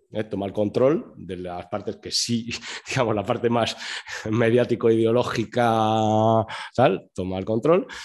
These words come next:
y se pierde la otra, la otra dimensión, que es precisamente la propiamente, la colectiva, la urbana.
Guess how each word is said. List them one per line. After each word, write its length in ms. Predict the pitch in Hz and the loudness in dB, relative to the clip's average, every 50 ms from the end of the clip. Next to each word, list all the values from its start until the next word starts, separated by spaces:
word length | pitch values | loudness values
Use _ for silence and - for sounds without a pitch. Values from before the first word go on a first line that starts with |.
| - - _ _ | -18 -20 _ _
y 300 | - 104 101 98 90 90 | -6 -6 -6 -6 -8 -8
se 160 | - - 90 | -8 -10 -6
pierde 320 | - 98 95 92 95 107 110 | -4 -4 -2 -2 0 0 0
la 100 | 110 101 | 0 0
otra, 380 | 101 98 107 104 101 101 - - | -2 -2 -4 -4 -4 -4 -4 -6
la 160 | 104 98 95 | -6 -4 -4
otra 240 | 101 107 104 110 107 | -4 -2 -2 -2 0
dimensión, 680 | 98 98 95 95 95 95 90 - 117 120 131 151 156 - | 0 0 -2 -2 -2 -4 -2 0 2 2 2 2 0 -6
que 80 | - 95 | -10 -12
es 80 | - | -10
precisamente 680 | - 101 92 - 101 - - 101 98 98 95 98 113 | -10 -12 -10 -10 -10 -10 -10 -10 -10 -10 -8 -8 -8
la 140 | 113 107 92 | -8 -8 -8
propiamente, 1000 | - 98 92 82 _ 95 90 92 95 92 87 _ - - - 87 85 85 87 _ _ _ - - - _ - | -12 -16 -18 -18 _ -16 -16 -14 -16 -16 -18 _ -14 -14 -12 -12 -16 -20 -20 _ _ _ -20 -20 -20 _ -16
la 120 | 95 87 | -16 -12
colectiva, 500 | - 98 92 92 87 92 107 104 117 123 | -8 -8 -8 -8 -8 -6 -4 -2 -2 0
la 120 | 113 92 | -2 -2
urbana. 400 | 90 87 98 110 113 107 92 - | -6 -6 -6 -4 -4 -6 -6 -10